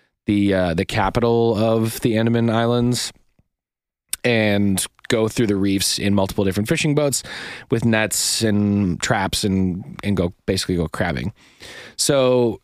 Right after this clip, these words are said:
they would go on these trips and come back. And one night they had, uh, they had dropped anchor, did a little bit of boat partying, and,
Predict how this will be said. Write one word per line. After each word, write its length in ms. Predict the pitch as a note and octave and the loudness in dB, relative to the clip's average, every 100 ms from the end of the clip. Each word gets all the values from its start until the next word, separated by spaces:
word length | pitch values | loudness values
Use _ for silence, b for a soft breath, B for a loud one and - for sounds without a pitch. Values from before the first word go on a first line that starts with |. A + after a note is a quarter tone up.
| - | -4
they 140 | C3+ | 0
would 140 | B2+ B2+ | 2 2
go 100 | D3+ | 2
on 180 | C#3+ B2+ | 2 2
these 180 | A#2+ | 2
trips 380 | - A3 F#3+ - | 0 0 0 0
and 100 | C3+ | 0
come 180 | A#2+ A#2 | 0 0
back. 380 | C3+ G3+ E3 C#3 | 0 0 0 0
And 140 | C#3 C3 | 0 2
one 220 | C#3+ D3 | 2 2
night 380 | C3+ B2 A#2+ A2 - | 2 2 0 -2 -6
they 300 | A2 A2+ A2 | 0 2 2
had, 600 | A2 A2+ G#2+ G#2 G2 G#2+ | 0 0 2 0 0 -2
uh, 440 | G#2 G2+ G2 F#2 - | 0 0 2 0 0
they 100 | G#2+ | 0
had 160 | G#2 F2+ | 0 0
dropped 300 | G#2 F#2+ - | 0 0 -2
anchor, 580 | D3 D3 A2+ G#2+ B2+ - B B B B | -2 0 2 2 0 -4 B B B B
did 80 | - | -2
a 60 | A#2+ | 2
little 160 | A#2 | 2
bit 140 | A2+ A2+ | 2 0
of 120 | F2+ | 0
boat 260 | A2+ B2 A2 | 0 0 -2
partying, 760 | B2+ A2 F#2+ F2+ F#2 G#2+ B2 - _ _ _ | -2 0 0 0 0 0 -2 -8 _ _ _
and, 800 | G#2+ G#2 G2+ F#2+ F#2 F#2 F#2 - | -2 0 2 2 2 0 -2 -8